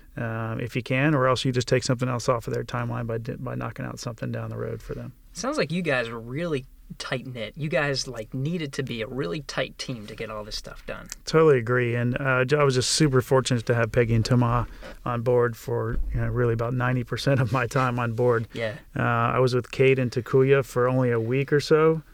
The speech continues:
Speaker 1: unfortunately for me, <laughs> because they were
Speaker 2: <laughs>
Speaker 1: superstars as well, but they
Speaker 2: Yeah.
Speaker 1: left shortly after we got there. But so really my whole missions was with Peggy and Tomas on the U S side.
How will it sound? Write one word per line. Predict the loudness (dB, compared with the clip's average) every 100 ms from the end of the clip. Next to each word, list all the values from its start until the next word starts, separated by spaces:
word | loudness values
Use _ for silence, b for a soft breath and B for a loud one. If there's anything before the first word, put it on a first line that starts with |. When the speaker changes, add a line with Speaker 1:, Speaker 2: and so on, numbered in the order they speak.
| -6
Speaker 1:
unfortunately | 0 2 4 4 4 2
for | 2
me, | 4 4
<laughs> | 4 4
because | 4 4 6
they | 8
were | 6
Speaker 2:
<laughs> | 4 -6 -8
Speaker 1:
superstars | 2 4 6 4 6 6 6
as |
well, | 4 4 4
but | 4
they | 4
Speaker 2:
Yeah. | 4
Speaker 1:
left | 6 4
shortly | 4 4 4
after | 2 2
we | 0 2
got | 0 2
there. | 0 0
But | -2 -6 B B B
so | 2
really | 6 8 8
my | 6 4
whole | 4
missions | 4 4 2 0 -2
was | -4 -2 -2 -2
with | -4
Peggy | 0 0 2
and | 0
Tomas | 0 0 0 -2
on | -2
the | 0
U | 2
S | 2 2
side. | -2 -4 -6